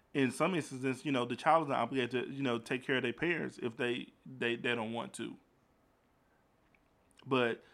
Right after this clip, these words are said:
for an uncle to come out and say, you know, well, for whatever reason he said, you know, Kawhi Leonard came out and said he's just trying to get some money like any other family member.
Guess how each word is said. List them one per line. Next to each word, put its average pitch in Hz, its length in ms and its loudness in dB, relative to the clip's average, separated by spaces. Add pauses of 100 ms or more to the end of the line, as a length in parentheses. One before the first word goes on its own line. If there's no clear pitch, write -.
(240)
for 127 360 4
an 113 160 -4
uncle 147 300 0
to 139 80 0
come 143 180 -2
out 123 140 8
and 117 80 -4
say, 123 460 0 (520)
you 139 120 -2
know, 110 480 -2 (380)
well, 139 200 -4
for 135 260 2
whatever 131 380 2
reason 123 380 -2
he 131 100 0
said, 113 480 -2 (160)
you 147 120 -2
know, 113 140 0
Kawhi 131 280 6
Leonard 143 200 -2
came 131 140 -2
out 127 100 0
and 120 80 -6
said 127 180 -4
he's 147 120 -4
just 135 120 -10
trying 123 140 0
to 117 40 -4
get 117 140 -6
some 127 140 -6
money 131 200 -2
like 113 220 -2
any 127 160 -4
other 123 140 -6
family 113 320 -6
member. 113 300 -8